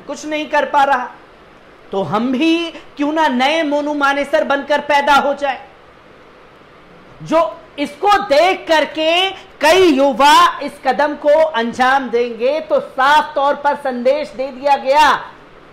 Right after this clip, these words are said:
कि इनके बहकावे में युवा ना आए। और ऐसा ना हो कि बाद में उन युवाओं को पछताना पड़े, जो कि पुलिस कमिश्नर विकास अरोड़ा ने साफ तौर पर कहा, क्योंकि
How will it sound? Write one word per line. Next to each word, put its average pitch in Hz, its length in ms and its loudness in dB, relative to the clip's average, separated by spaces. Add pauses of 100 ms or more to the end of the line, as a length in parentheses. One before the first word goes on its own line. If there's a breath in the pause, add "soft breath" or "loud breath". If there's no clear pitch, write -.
(520)
कि 320 80 0
इनके 294 440 2
बहकावे 285 720 2
में 320 140 2
युवा 294 360 2
ना 285 200 2
आए। 202 200 -4 (1300)
और 320 300 4 (280 loud breath)
ऐसा 294 360 4
ना 339 180 4
हो 302 300 4
कि 320 180 0
बाद 294 380 2
में 294 220 -4
उन 277 160 -6
युवाओं 254 600 0
को 294 280 2
पछताना 262 540 0
पड़े, 285 320 0
जो 262 160 -2
कि 285 380 -10 (220 loud breath)
पुलिस 285 280 -2
कमिश्नर 277 520 -2
विकास 254 460 0
अरोड़ा 247 400 2
ने 277 140 -4
साफ 233 380 -4
तौर 262 160 0
पर 254 200 -4
कहा, 247 360 2
क्योंकि 285 460 -10